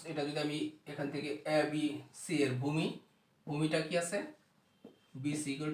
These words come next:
to এক্স। তাহলে সুতরাং লম্ব, লম্ব কি হবে? লম্বটা আমাদের কি আছে? এবি, আমরা লম্ব এবিটা ধরেছি। এবি equal to কি হবে? ভূমির,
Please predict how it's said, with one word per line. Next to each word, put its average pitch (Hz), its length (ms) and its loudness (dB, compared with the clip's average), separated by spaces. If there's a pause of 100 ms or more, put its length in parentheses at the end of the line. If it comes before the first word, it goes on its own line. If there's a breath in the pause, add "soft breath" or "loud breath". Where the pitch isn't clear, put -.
to 220 60 -4 (500)
এক্স। 127 320 6 (1080)
তাহলে 139 440 2 (300)
সুতরাং 156 520 6 (2000)
লম্ব, 151 400 8 (380)
লম্ব 147 420 -2
কি 170 80 0
হবে? 180 260 2 (460)
লম্বটা 147 380 2
আমাদের 160 300 2
কি 170 100 0
আছে? 165 220 0 (920)
এবি, 156 480 10
আমরা 135 200 -4
লম্ব 143 260 0 (200)
এবিটা 156 280 0
ধরেছি। 151 520 -4 (300 soft breath)
এবি 160 240 6
equal 151 220 0
to 156 80 -2
কি 156 120 -6
হবে? 185 180 4 (120)
ভূমির, 160 380 4